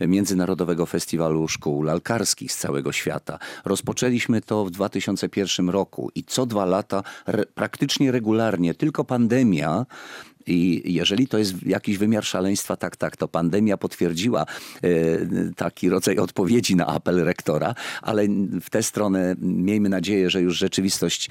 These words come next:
nie będzie skręcać, że będziemy sobie umieć radzić z szaleństwem teatralnym. I swego rodzaju, e, świętem jest z-, każde czerwcowe spotkanie,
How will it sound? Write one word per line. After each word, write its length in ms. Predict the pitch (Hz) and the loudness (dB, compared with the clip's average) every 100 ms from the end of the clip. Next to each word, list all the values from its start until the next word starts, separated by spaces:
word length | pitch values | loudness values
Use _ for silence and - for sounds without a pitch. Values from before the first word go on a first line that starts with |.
| - - - | -10 -14 -4
nie 220 | - 95 | 2 2
będzie 300 | 104 101 87 | 4 2 2
skręcać, 680 | 80 - 92 82 101 131 - - - - | 0 0 0 0 0 -2 -4 -10 -14 -4
że 120 | 107 | 0
będziemy 340 | 98 101 95 92 | 2 2 2 2
sobie 300 | - 87 90 | 0 0 2
umieć 340 | 104 92 85 | 2 2 2
radzić 400 | 87 90 82 - | 0 -2 -2 -2
z 260 | - - - 80 | -2 -4 -4 -6
szaleństwem 800 | - - 92 90 - 85 85 80 85 | -2 0 2 0 0 0 0 -2 -2
teatralnym. 600 | 90 80 85 78 73 64 _ | -2 -2 -2 -2 -2 -8 _
I 180 | 127 127 - - | 0 0 -4 -12
swego 340 | - - 147 | -6 -2 0
rodzaju, 340 | 160 151 147 147 - - - 123 | 0 0 0 0 -6 -18 -8 -2
e, 40 | 120 120 117 120 | 2 2 2 0
świętem 640 | - - 139 135 101 95 101 - - | -2 0 2 2 2 0 -2 -6 -2
jest 400 | 107 104 104 - | 2 2 0 -6
z-, 560 | 92 90 82 90 90 | -4 -2 0 2 0
każde 380 | - 120 98 98 | -2 -4 -2 -2
czerwcowe 540 | - 87 - - 73 73 | -2 -4 -4 -6 -4 -6
spotkanie, 720 | - - - 76 62 62 | -6 -10 -8 -8 -8 -10